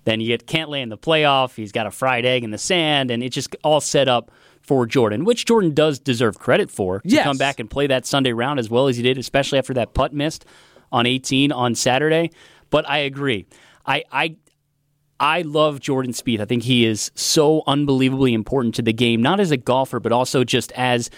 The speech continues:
Speaker 1: a hero for young players. Like, I, I think about the images that P G A Tour put out there.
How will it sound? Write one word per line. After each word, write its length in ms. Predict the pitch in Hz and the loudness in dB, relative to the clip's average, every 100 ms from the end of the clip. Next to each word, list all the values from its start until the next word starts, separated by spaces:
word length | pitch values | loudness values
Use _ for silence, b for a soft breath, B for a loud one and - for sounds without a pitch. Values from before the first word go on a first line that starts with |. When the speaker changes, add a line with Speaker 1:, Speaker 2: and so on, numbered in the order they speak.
| B B | B B
Speaker 1:
a 80 | 113 | -6
hero 460 | - 220 180 104 | 2 4 4 4
for 220 | - 135 | -2 -4
young 300 | 123 139 143 | 0 2 0
players. 540 | 127 135 120 87 - - b b b | -2 -2 -2 -4 -12 -20 b b b
Like, 120 | 117 120 | -4 -2
I, 220 | 139 131 | 0 -2
I 40 | |
think 160 | - 165 | 0 0
about 140 | 156 | 0
the 140 | 135 139 | 0 0
images 360 | 165 151 127 | 0 2 -2
that 140 | 110 107 | -2 -4
P 120 | 135 | -4
G 140 | 127 | 0
A 80 | 120 | -2
Tour 200 | 107 127 | 0 -2
put 200 | 123 127 | 0 0
out 220 | 113 120 | 0 -2
there. 280 | 147 151 165 | -2 -4 -4